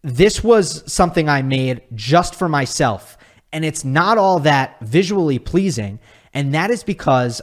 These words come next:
I did not put a lot of effort into the piece of food that you are looking at right now. This is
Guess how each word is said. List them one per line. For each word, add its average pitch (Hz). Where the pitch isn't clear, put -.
I 160
did 143
not 139
put 151
a 139
lot 117
of 104
effort 107
into 131
the 113
piece 165
of 165
food 139
that 117
you 117
are 117
looking 110
at 107
right 101
now. 87
This 165
is 123